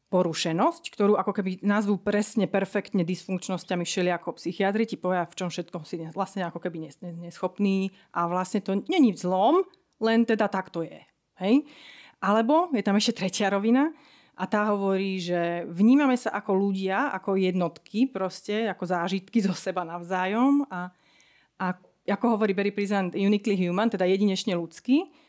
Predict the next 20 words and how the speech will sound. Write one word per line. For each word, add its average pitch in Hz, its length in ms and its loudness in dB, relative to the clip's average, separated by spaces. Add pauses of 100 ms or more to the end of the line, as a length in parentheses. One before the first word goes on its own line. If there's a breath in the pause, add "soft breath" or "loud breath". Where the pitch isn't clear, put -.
(140 soft breath)
A 180 100 -4
na 196 160 4
tej 294 240 4
rovine 180 580 2
sa 220 160 -4
v 185 120 -6
podstate 247 560 -2 (560 soft breath)
všetko 262 340 -2
dá 247 160 4
vnímať 208 640 2 (1000)
a - 80 -6
všetko 247 400 0
dá 214 420 0 (800)
v, - 200 -20
v 175 140 -2
rámci 208 280 4
toho 226 200 2
vzťahu 220 300 0
v 180 100 2
rodine 262 340 2